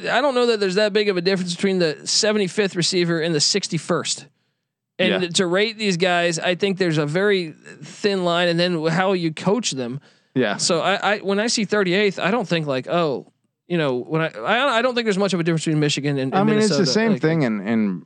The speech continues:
Speaker 2: in pro basketball. You know, you got your four guys that are gonna be stars in the N B A or have that potential, and everyone else is just,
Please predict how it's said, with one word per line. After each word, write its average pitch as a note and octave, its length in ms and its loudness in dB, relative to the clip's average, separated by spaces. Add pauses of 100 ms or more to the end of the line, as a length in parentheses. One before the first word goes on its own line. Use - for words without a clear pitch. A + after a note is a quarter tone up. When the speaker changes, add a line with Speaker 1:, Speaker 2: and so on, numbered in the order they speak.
Speaker 2:
in A#2 160 0
pro D#3 240 2
basketball. A#2+ 680 0 (140)
You A#2+ 80 2
know, B2 100 2
you B2+ 160 2
got D3 160 0
your A2+ 320 -2 (460)
four F3 280 2
guys B2+ 460 2
that A#2 120 2
are A2 100 0
gonna A#2+ 200 2
be G#2+ 280 0
stars B2 500 0
in A2+ 100 2
the A2 120 2
N A#2 160 2
B A2+ 140 2
A A2 140 2
or G2 120 2
have A#2 180 0
that G#2+ 160 0
potential, A2 420 -2
and C3 80 0
everyone E3+ 300 2
else D#3+ 200 0
is C#3 80 -4
just, - 280 -2